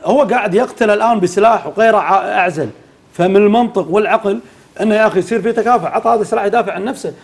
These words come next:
هو عنده طيارة. والعلم ترى نظام السد منتهي، اللي قاعد يقاتل الآن النظام الإيراني، نظام السد انتهى. لو مخلينهم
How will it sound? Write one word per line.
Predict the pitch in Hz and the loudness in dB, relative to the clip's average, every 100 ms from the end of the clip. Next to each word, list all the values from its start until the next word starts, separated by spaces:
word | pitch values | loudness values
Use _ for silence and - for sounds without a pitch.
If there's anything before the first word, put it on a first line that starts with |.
| - 175 | -10 -2
هو | 208 | -2
عنده | 202 214 | 0 0
طيارة. | 214 202 143 104 - _ _ _ | 4 4 2 -2 -16 _ _ _
والعلم | 170 180 302 233 | -4 -2 0 0
ترى | 220 214 | 0 -2
نظام | 208 240 | -2 -2
السد | 196 214 | -2 -6
منتهي، | 160 226 185 - _ _ - | -6 -10 -12 -14 _ _ -12
اللي | 143 | -6
قاعد | 226 - | -4 -4
يقاتل | - 226 165 | -4 -4 -4
الآن | 220 | -6
النظام | 160 214 165 | -6 -6 -6
الإيراني، | 135 220 131 113 _ _ - | -6 -8 -12 -16 _ _ -6
نظام | 403 | -4
السد | 196 226 | -2 -4
انتهى. | 120 202 135 | -6 -10 -8
لو | 156 | -8
مخلينهم | 170 196 233 202 269 | -4 0 0 0 -2